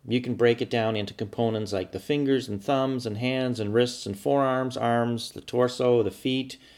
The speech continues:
We teach them about rhythm, dynamics, phrasing. We try to help them be better readers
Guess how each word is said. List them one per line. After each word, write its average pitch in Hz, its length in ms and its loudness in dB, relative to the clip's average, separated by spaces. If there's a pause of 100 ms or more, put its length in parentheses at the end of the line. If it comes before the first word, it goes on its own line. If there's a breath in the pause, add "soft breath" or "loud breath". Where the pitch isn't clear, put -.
(420 soft breath)
We 123 140 2
teach 131 240 0
them 123 100 0
about 101 320 0
rhythm, 151 360 6
dynamics, 127 560 0
phrasing. 131 680 0 (1200 soft breath)
We 113 80 0
try 135 220 2
to 131 80 4
help 135 220 2
them 127 120 0
be 117 80 -2
better 110 320 2
readers 147 680 2